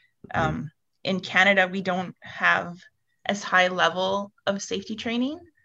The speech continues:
Speaker 1: Mm-hmm.
Speaker 2: as they do, um, in other places. So we have, um, a lot of certificate programs across the country. Um, maybe too many. I think I watched, um, at a conference a few years ago, someone did a presentation on this, and there were, like,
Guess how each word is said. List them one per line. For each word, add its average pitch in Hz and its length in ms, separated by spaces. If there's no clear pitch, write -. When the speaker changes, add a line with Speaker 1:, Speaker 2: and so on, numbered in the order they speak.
Speaker 1:
Mm-hmm. 95 300
Speaker 2:
as 190 260
they 196 160
do, 175 540
um, 175 260
in 190 100
other 175 160
places. 208 720
So 180 520
we 190 140
have, 180 460
um, 165 360
a 208 60
lot 208 160
of 220 80
certificate 226 580
programs 185 840
across 185 360
the - 80
country. 170 600
Um, 165 420
maybe 208 240
too 240 200
many. 185 280
I 196 60
think 208 180
I 208 80
watched, 180 560
um, 160 400
at 196 80
a 196 40
conference 196 460
a 190 60
few 202 180
years 190 320
ago, 190 160
someone 190 280
did 190 100
a 185 40
presentation 185 680
on 175 160
this, 180 240
and 175 100
there 160 80
were, 156 140
like, - 280